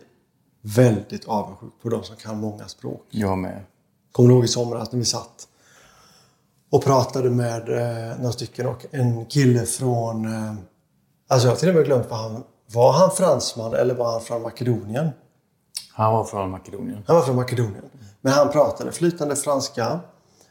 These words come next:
Speaker 1: Han pratade flytande italienska. Han pratade flytande spanska.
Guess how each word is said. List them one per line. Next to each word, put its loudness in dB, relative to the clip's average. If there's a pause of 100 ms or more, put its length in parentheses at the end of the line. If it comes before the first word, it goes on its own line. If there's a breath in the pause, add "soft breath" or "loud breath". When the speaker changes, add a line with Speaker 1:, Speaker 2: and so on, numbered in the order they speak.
(380 soft breath)
Speaker 1:
Han 4
pratade -2
flytande -8
italienska. -2
Han 0
pratade -12
flytande -6
spanska. 0